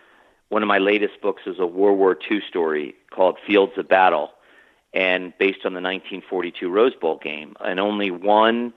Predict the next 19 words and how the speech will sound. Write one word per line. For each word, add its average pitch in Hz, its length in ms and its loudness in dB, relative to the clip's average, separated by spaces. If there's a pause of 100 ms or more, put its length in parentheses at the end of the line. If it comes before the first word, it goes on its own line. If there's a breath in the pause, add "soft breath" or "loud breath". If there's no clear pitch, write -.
(380 soft breath)
of 87 160 -2
the 90 100 2 (100)
eighty 107 300 0
men 101 380 0
who 87 180 -10
played 101 320 -2
and 92 100 -12
coached 98 300 -6
in 92 80 -14
that 87 160 -6
game 90 240 -8
is 85 160 -14
still 87 200 -4
alive. 85 440 -2 (560 soft breath)
His 101 180 -6
name's 98 260 -4
Jim 98 260 -4 (100)
Smith, 120 320 -4
and 90 100 -8